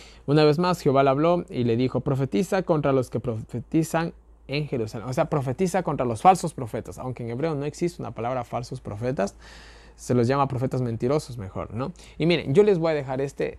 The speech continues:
este, este cuadro, vamos a decirlo así, o esta nota. Eh, esto lo saqué de la Biblia,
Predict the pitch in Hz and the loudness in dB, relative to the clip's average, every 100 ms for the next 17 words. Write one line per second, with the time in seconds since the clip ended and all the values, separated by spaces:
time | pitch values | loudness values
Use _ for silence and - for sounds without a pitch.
0 | 113 113 120 113 101 95 95 104 - - | -12 -8 -6 -4 -6 -10 -14 -18 -20 -20
1 | - - - - - - - - - - | -20 -20 -20 -20 -20 -20 -20 -20 -20 -20
2 | - - 117 - 98 101 95 - 156 - | -10 -4 -2 -2 -2 -2 -2 -2 -8 -8
3 | 90 95 85 95 90 92 - 175 - - | -10 -8 -8 -6 -6 -6 -8 -10 -16 -20
4 | - - - - 104 - 92 101 110 - | -20 -20 -12 -6 -6 -4 -6 -4 0 -2
5 | - - 117 113 110 95 120 127 156 135 | -2 -2 0 0 0 -2 -4 0 0 0
6 | 127 - 139 139 135 120 117 110 123 127 | -4 0 2 2 0 -2 -4 -2 -2 0
7 | 131 127 131 127 131 | -2 -4 -6 -10 -10